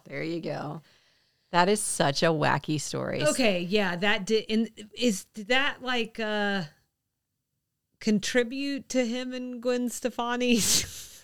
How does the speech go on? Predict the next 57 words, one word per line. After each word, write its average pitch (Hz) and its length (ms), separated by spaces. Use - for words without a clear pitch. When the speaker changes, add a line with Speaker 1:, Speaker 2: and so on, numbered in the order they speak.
Speaker 1:
You 320 200
know, 330 220
I 320 180
don't 554 240
actually 185 440
think 143 260
so. - 240
So 233 200
Speaker 2:
Or - 60
it 247 60
happened 214 360
before. 180 500
Speaker 1:
it 185 120
happened. 170 480
Speaker 2:
And 196 100
she 208 280
knew, 151 500
and 170 160
it 156 140
was 160 240
like, 156 240
that 202 240
was 160 180
not 190 400
the 165 80
problem. 147 600
Speaker 1:
So 226 360
he 226 340
and 508 140
Gwen 196 300
got 180 180
married 160 320
in, 151 80
like, 110 160
two 220 220
thousand 214 340
three 175 240
or 170 100
two 170 200
thousand 160 360
four. 156 380
This 185 400
happened, 214 1200
I 175 60
don't 170 100
think 175 140
I 170 40
wrote 165 200
it 160 80
down, 160 200
like, 143 120
Speaker 2:
Really? 403 120
Speaker 1:
two - 120
thousand 185 320
seven, 160 420
two 175 160
thousand 160 340